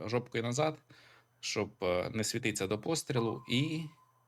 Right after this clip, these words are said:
відволікаюсь я тут на дев'яту лінію. Кате Хевік. Це повинна була бути моя тичка. Я повинен був давати цей дамаг. В кінці бою зрозумієте, чому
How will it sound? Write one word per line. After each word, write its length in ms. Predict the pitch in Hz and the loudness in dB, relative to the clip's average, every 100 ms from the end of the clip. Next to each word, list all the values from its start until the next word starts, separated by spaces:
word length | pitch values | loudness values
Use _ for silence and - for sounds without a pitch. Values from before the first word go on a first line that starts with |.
| _ _ _ _ _ _ _ - | _ _ _ _ _ _ _ -2
відволікаюсь 880 | 117 120 117 113 117 104 85 - - | 0 4 2 2 2 4 2 0 -4
я 80 | |
тут 180 | 92 92 | -4 -4
на 60 | 95 | -2
дев'яту 420 | 95 104 107 127 | 0 2 2 2
лінію. 500 | 135 151 135 120 107 - - - - - - - - - - - | 2 2 2 2 -2 -8 -14 -14 -14 -12 -12 -12 -14 -16 -10 0
Кате 340 | 117 101 90 | 0 0 -2
Хевік. 520 | - - 147 139 120 - - - - - - - - | -2 0 2 4 2 -2 -8 -10 -10 -12 -12 -12 -8
Це 360 | - 120 110 80 | 0 4 4 2
повинна 560 | - 98 113 110 95 | 0 0 2 4 4
була 380 | 87 90 92 98 | 2 -2 0 2
бути 340 | 92 101 - | 2 0 0
моя 260 | 90 98 98 | 0 2 2
тичка. 520 | - 131 131 - - - - - - | 2 2 2 0 -6 -6 -14 -14 -2
Я 160 | 110 | 0
повинен 540 | 110 107 113 107 95 90 | 2 2 2 2 2 -2
був 180 | 95 92 | -2 0
давати 320 | 90 110 107 | 2 2 0
цей 160 | 98 | -4
дамаг. 440 | 92 87 76 - - - - - | -6 -6 -6 -10 -18 -20 -20 -20
В 20 | |
кінці 280 | - 104 - | -8 -4 -2
бою 260 | 104 117 101 | 0 2 2
зрозумієте, 580 | 98 90 101 117 107 95 | -2 -4 -2 -2 -2 -4
чому 640 | - 92 95 85 71 | -4 -4 -4 -4 -8